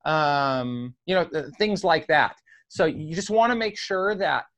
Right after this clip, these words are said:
uh, just because you have one big annual goal and you know that you're gonna pick up a b-, big chunk of it later on in the year, that you should be measuring things now. You need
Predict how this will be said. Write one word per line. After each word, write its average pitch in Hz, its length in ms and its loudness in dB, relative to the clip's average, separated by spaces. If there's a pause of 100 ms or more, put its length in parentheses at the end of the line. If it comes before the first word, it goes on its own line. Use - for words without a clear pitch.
(220)
uh, 131 240 0
just 185 340 -2
because 202 300 -4
you 185 60 -6
have 175 180 -2
one 170 220 -4
big 175 220 -6
annual 170 380 -2
goal 156 300 -2
and 170 80 -10
you 147 80 -10
know 156 160 0
that 165 140 -4
you're 160 120 -2
gonna 147 160 -2
pick - 180 -10
up 165 100 -6
a 147 60 -6
b-, 131 200 -18
big 170 180 -10
chunk 175 260 -6
of 180 80 -6
it 147 120 -6
later 170 320 -4
on 165 100 -2
in 156 60 -10
the 143 100 -10
year, 185 460 -2 (340)
that 156 180 -2
you 165 180 -8
should 226 180 -8
be 220 60 -4
measuring 190 440 0
things 165 400 -10
now. 160 260 0
You 147 180 -10
need 208 520 -6